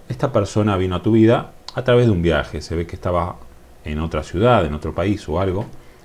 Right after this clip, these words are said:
y volvió. Bien. Con esta persona que vol-,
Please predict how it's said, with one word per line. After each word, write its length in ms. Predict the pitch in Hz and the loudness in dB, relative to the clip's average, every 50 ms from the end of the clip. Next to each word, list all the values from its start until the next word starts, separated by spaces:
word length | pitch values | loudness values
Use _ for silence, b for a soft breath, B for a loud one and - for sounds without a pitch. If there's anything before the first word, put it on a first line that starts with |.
| b - | b -4
y 100 | 110 92 | -2 0
volvió. 420 | 85 82 76 69 67 64 58 - - - - - - - - - - - - - - - B B B B B B - - | 2 2 0 0 -2 -6 -8 -10 -12 -16 -18 -18 -18 -20 -20 -20 -20 -20 -20 -20 -20 -20 B B B B B B -8 -2
Bien. 260 | 101 85 69 64 64 - - - - - - - - - - - - - B B B B B B B B B B B B B B B B B - - - - - - - - | 0 0 0 0 -4 -12 -18 -20 -20 -20 -20 -20 -20 -20 -20 -20 -20 -20 B B B B B B B B B B B B B B B B B -20 -20 -20 -20 -20 -20 -20 -2
Con 180 | - - 185 185 | 2 4 6 6
esta 200 | 165 170 160 127 | 6 6 6 6
persona 360 | 120 113 113 - 151 143 127 | 6 4 4 6 4 4 6
que 80 | 113 104 | 6 8
vol-, 340 | 101 101 101 107 113 123 | 8 10 10 8 6 4